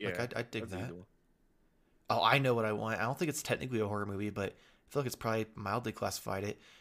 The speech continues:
Speaker 1: I want the, the weird fish dude from, uh, uh, shit, what's that movie?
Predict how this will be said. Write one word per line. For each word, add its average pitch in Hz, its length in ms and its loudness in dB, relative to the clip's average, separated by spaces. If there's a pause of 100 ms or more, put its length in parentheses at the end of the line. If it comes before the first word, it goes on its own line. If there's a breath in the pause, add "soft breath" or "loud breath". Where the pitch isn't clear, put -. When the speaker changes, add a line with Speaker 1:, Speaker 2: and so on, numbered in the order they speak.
(220 loud breath)
Speaker 1:
I 110 120 6
want 135 240 2
the, 123 280 6
the 120 120 -4
weird 117 520 0
fish - 340 0
dude 107 340 0
from, 101 360 -2
uh, 95 320 -2 (840 soft breath)
uh, 98 400 0
shit, - 280 -4
what's - 160 -6
that 107 200 -2
movie? 101 400 -6